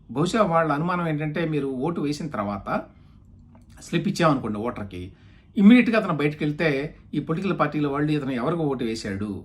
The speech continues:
ఈమె ఎవరికి ఓటు వేసింది అనేది కనుక్కోవచ్చు. అందువల్ల దానివల్ల అనేక అనేక కొత్త సమస్యలు వస్తాయని చెప్పి ఎలక్షన్ కమిషన్ చెప్పింది. ఆ వాదనతోటి సుప్రీంకోర్టు కూడా ఏకీభవించింది. కాబట్టి వీవీప్యాట్ స్లిప్పులు ఇప్పటి,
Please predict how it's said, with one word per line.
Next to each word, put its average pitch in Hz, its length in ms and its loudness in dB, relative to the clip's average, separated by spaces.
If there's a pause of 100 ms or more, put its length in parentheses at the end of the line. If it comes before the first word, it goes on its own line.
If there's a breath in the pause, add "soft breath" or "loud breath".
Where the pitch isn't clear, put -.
(420)
ఈమె 151 180 2
ఎవరికి 147 280 -2
ఓటు 123 160 -4
వేసింది 110 300 -6
అనేది 147 160 -8
కనుక్కోవచ్చు. - 600 -10 (1000 soft breath)
అందువల్ల 214 260 6
దానివల్ల 180 340 2
అనేక 175 280 -2
అనేక 160 180 -2
కొత్త 135 240 -10
సమస్యలు 180 360 -6
వస్తాయని 127 340 -6
చెప్పి 117 540 -2 (340 loud breath)
ఎలక్షన్ 151 380 -2
కమిషన్ 147 360 -2
చెప్పింది. 127 520 0 (320 loud breath)
ఆ 131 100 4
వాదనతోటి 160 540 4
సుప్రీంకోర్టు 147 460 -4
కూడా 151 140 -4
ఏకీభవించింది. 95 720 -8 (400 soft breath)
కాబట్టి 202 400 4
వీవీప్యాట్ 175 840 2
స్లిప్పులు 170 560 -2
ఇప్పటి, 170 300 -4